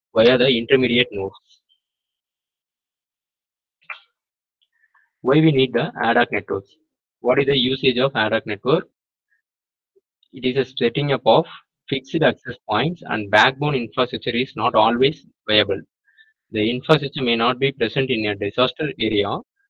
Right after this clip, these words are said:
or war zone. The infrastructure may not be practical for the short range radios, and the Bluetooth range will up to, the accessible range up to ten meter.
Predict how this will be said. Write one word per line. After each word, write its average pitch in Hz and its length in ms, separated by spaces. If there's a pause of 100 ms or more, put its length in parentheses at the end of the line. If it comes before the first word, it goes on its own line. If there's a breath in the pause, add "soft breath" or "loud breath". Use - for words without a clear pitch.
(240)
or 110 200
war 113 240
zone. 98 300 (840)
The 110 120
infrastructure 139 640
may 120 160
not 127 240
be 139 80
practical 110 640 (460)
for 117 100
the 117 100
short 123 320
range 143 220
radios, 113 580
and 110 180
the 107 80
Bluetooth 139 440 (400)
range 139 380 (720 loud breath)
will 117 360
up - 260
to, 196 320
the 117 160
accessible 131 460
range 123 260
up 110 240
to 190 180 (120)
ten 110 200
meter. 104 340